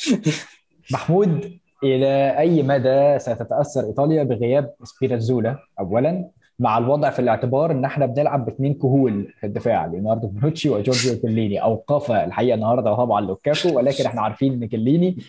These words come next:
Speaker 2: ممكن الدقيقه خمسة في الماتش الجاي يطلع مصاب عادي جدًا. وقتها هيكون ايه الموقف لو تعرض احدهما لاصابه؟ البديل طبعًا اتشيربي،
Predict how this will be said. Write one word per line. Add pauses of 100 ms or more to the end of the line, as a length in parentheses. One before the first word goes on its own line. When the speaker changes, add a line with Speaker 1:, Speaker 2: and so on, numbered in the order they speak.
(560)
Speaker 2:
ممكن
الدقيقه
خمسة
في
الماتش
الجاي
يطلع
مصاب
عادي
جدًا. (720)
وقتها
هيكون
ايه
الموقف
لو
تعرض
احدهما
لاصابه؟ (240)
البديل
طبعًا
اتشيربي،